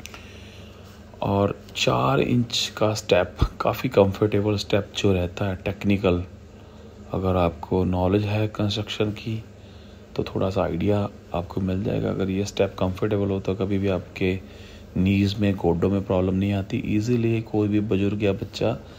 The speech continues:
स्टेयर से फर्स्ट फ्लोर की ओर जा सकता है। और ये आ गया हमारा पूजा रूम, जो फर्स्ट फ्लोर पे रहने वाला है। Obviously, ये जिस घर में भगवान का प्रवेश होता है, भगवान जी जिस घर में निवास करते हैं, वो हमेशा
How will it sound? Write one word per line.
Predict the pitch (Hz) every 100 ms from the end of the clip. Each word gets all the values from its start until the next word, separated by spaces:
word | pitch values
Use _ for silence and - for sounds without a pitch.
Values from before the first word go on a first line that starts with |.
| - - -
स्टेयर | - - 87 92
से | - - - - -
फर्स्ट | 107 -
फ्लोर | 95 -
की | 92
ओर | 90 95
जा | 90
सकता | 92 90 -
है। | - - - - - - - -
और | - 98
ये | 104 120
आ | 120
गया | 110 110
हमारा | 104 107 101
पूजा | - 95 107
रूम, | 110 123 135 - - - - - - - - - - - - - 85
जो | 107
फर्स्ट | 101 - 101 -
फ्लोर | 110
पे | 110 107
रहने | 107 107
वाला | 107 107
है। | 113 117 - - - - - - - - -
Obviously, | 110 107 127 131
ये | 131 131
जिस | 120 107
घर | 110
में | 107 107
भगवान | 98 98 104 104
का | 104
प्रवेश | 98 98 95 98 -
होता | 101 - 98
है, | 98
भगवान | 92 95 95 98
जी | 92
जिस | 92 92
घर | 95 92
में | 92
निवास | 90 92 101
करते | - 87 -
हैं, | 92
वो | 92
हमेशा | 92 92 92 - 98